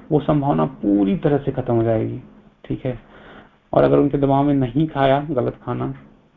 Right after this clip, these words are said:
ये एक उदाहरण है खाना, इसके अलावा बहुत सारी चीजें हो सकती हैं, ठीक है।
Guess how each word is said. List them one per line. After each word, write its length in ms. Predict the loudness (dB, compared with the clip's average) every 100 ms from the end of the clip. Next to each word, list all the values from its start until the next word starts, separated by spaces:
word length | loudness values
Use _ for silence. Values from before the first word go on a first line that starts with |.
| _
ये 160 | 0 0
एक 80 | 2
उदाहरण 360 | 2 2 2
है 60 | 0
खाना, 400 | -2 -4 -4 -4
इसके 180 | -6 -2
अलावा 160 | 0 0
बहुत 280 | -2 -4 -2
सारी 180 | -4
चीजें 260 | -2 -2 0
हो 100 | -2
सकती 300 | -6 -8 -6
हैं, 160 | -6 -6
ठीक 260 | -8
है। 80 | -8